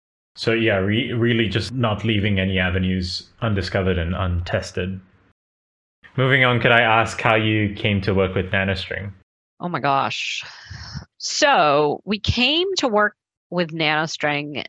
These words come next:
Speaker 2: through a roundabout way. At the Cummings School of Veterinary Medicine, we have a longstanding interest in translational medicine that leverages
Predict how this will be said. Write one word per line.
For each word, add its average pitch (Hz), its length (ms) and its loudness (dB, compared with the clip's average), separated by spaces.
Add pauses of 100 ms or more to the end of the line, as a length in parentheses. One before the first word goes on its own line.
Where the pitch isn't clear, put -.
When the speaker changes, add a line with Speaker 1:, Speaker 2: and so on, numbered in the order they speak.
Speaker 2:
through 175 540 0
a 196 60 2
roundabout 165 640 0
way. 143 560 0 (960)
At 202 80 2
the 214 80 0
Cummings 277 320 2
School 240 180 2
of 220 60 2
Veterinary 185 260 4
Medicine, 151 720 -2
we 202 500 -2
have 180 640 2 (120)
a 160 480 2
longstanding 185 680 -2
interest - 560 -6
in 160 720 -4
translational 151 1080 -2 (420)
medicine 123 580 -2
that 120 180 -2
leverages 160 640 -2